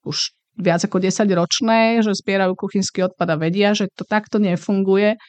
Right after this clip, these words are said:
že by ľudia triedili v prípade, že nemajú nádobu na triedenie kuchynského odpadu priamo v domácnosti. Takže s-, šikovné samosprávy to spravili tak, že do každej domácnosti distribuovali, e,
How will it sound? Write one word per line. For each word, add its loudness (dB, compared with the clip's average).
že -4
by 0
ľudia 2
triedili 0
v -6
prípade, -2
že -2
nemajú 2
nádobu -2
na -2
triedenie -2
kuchynského -4
odpadu -4
priamo 2
v -6
domácnosti. -4
Takže 0
s-, -8
šikovné 0
samosprávy 0
to -8
spravili -2
tak, 0
že 0
do -4
každej 0
domácnosti 0
distribuovali, 0
e, -8